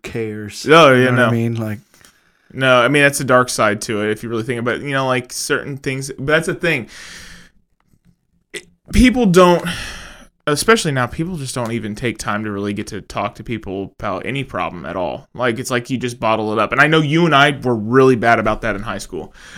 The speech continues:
Speaker 2: Like, any sort of emotional turmoil in our heads, we just kept to ourselves. Like, you don't talk about it. Like, I don't think I ever talked to you about, like, the bullying side of stuff that I saw, like, stuff that happened to me. Never talked about it. Emotions were the last thing that we ever brought to the table, but it wasn't until we were older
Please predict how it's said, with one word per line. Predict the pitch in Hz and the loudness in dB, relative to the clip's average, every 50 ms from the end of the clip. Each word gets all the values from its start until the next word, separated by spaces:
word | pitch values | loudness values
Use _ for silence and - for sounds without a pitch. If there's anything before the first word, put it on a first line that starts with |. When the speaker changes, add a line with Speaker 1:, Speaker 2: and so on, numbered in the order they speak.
| 151 | -2
Speaker 2:
Like, | - 139 143 143 - - | 2 2 2 2 2 -2
any | - 147 156 170 175 175 | -2 0 2 2 2 2
sort | 175 - 196 175 160 | 2 0 0 2 2
of | 135 | 2
emotional | 135 123 123 123 127 131 139 135 - - 165 151 139 135 123 123 - _ _ | 0 0 0 2 2 2 2 2 0 -4 -4 -2 -2 -2 -2 -4 -6 _ _
turmoil | - - 160 143 139 139 143 143 143 143 143 143 147 147 139 | -8 -4 -2 0 0 0 0 -2 -2 -2 0 0 0 -2 0
in | 135 | 2
our | 131 123 120 | 2 2 2
heads, | 127 131 123 127 135 156 156 147 151 | 2 4 6 6 6 6 4 0 -2
we | 147 143 | -2 0
just | 110 131 127 - - | 0 0 -2 -2 0
kept | - 151 135 - - | 2 4 4 4 2
to | 143 | 0
ourselves. | 110 110 - - 90 - - - - - | -2 -2 -2 -2 -4 -4 -6 -8 -8 -6
Like, | - 117 120 117 - - | -4 -2 -2 -4 -6 -8
you | 120 127 | -6 -4
don't | 123 120 120 | -4 -4 -4
talk | 117 123 98 101 110 | -4 -4 -4 -4 -4
about | 104 90 85 73 | -4 -6 -4 -4
it. | 69 | -4
Like, | 95 98 95 | -4 -4 -2
I | 107 113 | 0 0
don't | 123 135 135 - - | 0 0 -2 -4 -6
think | - 123 117 | -6 -4 -2
I | 120 120 | 0 0
ever | 113 107 | -2 -2
talked | - 131 110 113 113 | -2 -2 -2 -2 -2
to | - | -4
you | 110 | -6
about, | 104 104 104 98 73 | -4 -2 -2 -2 -2
like, | 85 98 - | -4 -4 -6
the | 104 | -8
bullying | 98 98 98 101 104 98 92 107 | -8 -8 -8 -8 -8 -10 -10 -10
side | - 110 98 95 80 | -8 -8 -6 -6 -6
of | - | -8
stuff | - - 107 - | -8 -8 -8 -8
that | - 85 80 | -8 -6 -6
I | 85 85 | -6 -6
saw, | 87 - - 92 92 92 90 | -6 -8 -8 -8 -6 -6 -6
like, | 71 69 82 | -6 -6 -8
stuff | - - - - 104 - | -8 -8 -8 -8 -8 -8
that | 76 92 | -6 -6
happened | 95 82 82 80 | -4 -4 -6 -6
to | 78 | -8
me. | 78 85 92 101 - - - - - - - _ - | -10 -10 -12 -12 -14 -18 -20 -20 -20 -20 -20 _ 2
Never | 151 165 165 165 | 4 4 4 6
talked | 175 175 170 175 - | 6 6 4 4 4
about | 143 120 101 87 - - - - | 2 0 0 0 -2 -4 -12 -14
it. | - - | -6 -2
Emotions | 131 151 156 156 160 180 - 208 185 160 147 | 0 2 4 6 6 4 4 0 -2 -2 -2
were | 147 | -2
the | 135 127 | 0 0
last | 120 110 113 117 123 131 127 - | 2 2 4 4 4 4 2 0
thing | - 143 135 | -2 -2 -2
that | 131 113 | -2 -2
we | 110 113 110 | 0 2 2
ever | 110 113 113 | 2 0 0
brought | 110 98 92 92 | -2 -2 -4 -4
to | - | -6
the | 110 107 | -10 -8
table, | - 127 107 104 - - | -4 -2 -2 -2 -4 -6
but | 107 127 117 | -4 -2 0
it | 113 | 0
wasn't | 123 135 147 143 | 0 0 -2 -2
until | - 165 147 | 0 0 2
we | 139 135 | 2 2
were | 123 113 73 | 2 2 0
older | 95 120 123 131 113 117 101 98 101 - - | 0 0 0 0 -2 -4 -4 -6 -8 -10 -12